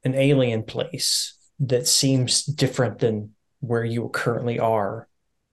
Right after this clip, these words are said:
And you can, you're trying to describe what your, your dreams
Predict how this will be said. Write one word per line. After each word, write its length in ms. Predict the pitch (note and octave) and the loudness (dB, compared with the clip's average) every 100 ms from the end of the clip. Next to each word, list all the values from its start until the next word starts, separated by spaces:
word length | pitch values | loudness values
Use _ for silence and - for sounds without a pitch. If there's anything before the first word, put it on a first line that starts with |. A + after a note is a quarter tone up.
| _ _ _ _ _ _ | _ _ _ _ _ _
And 420 | C3+ A#2+ A#2 A#2+ - _ _ _ _ _ _ _ _ _ _ _ _ _ _ | 2 2 2 -2 -8 _ _ _ _ _ _ _ _ _ _ _ _ _ _
you 180 | C#3+ D3 | 0 2
can, 600 | - D3 C3+ C3+ C#3 - _ _ _ _ _ _ _ | 2 4 6 4 2 -4 _ _ _ _ _ _ _
you're 160 | D3 D3 | 2 2
trying 420 | D3+ F3 F3 G3+ | 4 4 6 4
to 140 | G3 D#3 | 4 4
describe 760 | D3 - - D3+ C#3 C#3 B2+ | 4 4 2 2 4 4 4
what 160 | C3+ C3+ | 2 4
your, 380 | C3 A#2+ - - - | 4 4 0 -6 -2
your 460 | C3 B2 A#2+ B2+ - | 2 2 2 -2 0
dreams 920 | C3+ C#3+ C#3+ C3 A#2+ - - - | 4 6 6 4 2 2 0 0